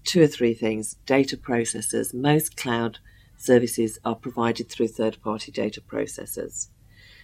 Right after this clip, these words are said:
So data controllers will have to make sure that they know who all their data processors are, and the contracts with data processors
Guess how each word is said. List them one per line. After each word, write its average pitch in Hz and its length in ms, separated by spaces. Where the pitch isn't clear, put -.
So 143 380
data 180 300
controllers 131 640
will 123 160
have 147 460
to 117 580
make 135 300
sure 117 380
that - 160
they 120 140
know 117 220
who 127 240
all 120 160
their 113 140
data 113 300
processors 113 640
are, 110 200
and 117 160
the - 40
contracts 160 720
with 131 140
data 123 320
processors 117 960